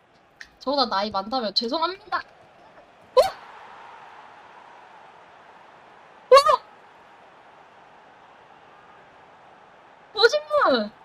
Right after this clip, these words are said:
보신 분! 와, 이거 대머리라서 했다. 이거 대머리라서 했다. 와! 보신 분! 보신 분! 빨리, 빨리 지금은 칭찬할 때라고!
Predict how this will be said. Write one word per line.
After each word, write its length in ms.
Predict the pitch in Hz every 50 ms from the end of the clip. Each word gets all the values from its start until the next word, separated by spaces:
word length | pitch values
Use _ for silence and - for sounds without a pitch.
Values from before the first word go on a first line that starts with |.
| - - - - - - - -
보신 300 | 523 571 571 554 - - - - - -
분! 280 | 440 349 294 339 302 - - - - - - - - - - - - - - - - - - - - - -
와, 80 | 370 403 415 392 392 403
이거 180 | 494 508 480 -
대머리라서 600 | - 277 311 311 415 466 466 440 330 320 311 262
했다. 280 | 233 226 - 202 170 - - - - -
이거 160 | - 349 359 -
대머리라서 680 | - - 294 311 381 440 466 392 277 240 226 220 226
했다. 220 | 220 220 - - 185 156 - - - -
와! 420 | 302 339 392 440 480 466 - - - - - - - - - - - - - - - - - - - - - - - - - - - - - - - - - - - -
보신 280 | 359 415 - 539 539 523
분! 340 | 539 523 427 349 262 220 - - - - - - - - - - - - - - - - - - - - - - - - - - - - - - - - - - -
보신 280 | - 427 440 - 554 587 587
분! 260 | 571 539 453 330 302 - - - - - - - -
빨리, 360 | - 508 539 554 539 466 359 - - - -
빨리 260 | 508 539 523 480 453
지금은 600 | - - 453 453 453 494 587 554 571 554 466 480 -
칭찬할 640 | - 605 605 640 640 - 605 539 508 508 508 508 -
때라고! 840 | 605 587 571 571 523 466 - 381 392 415 381 294 523 466 240 277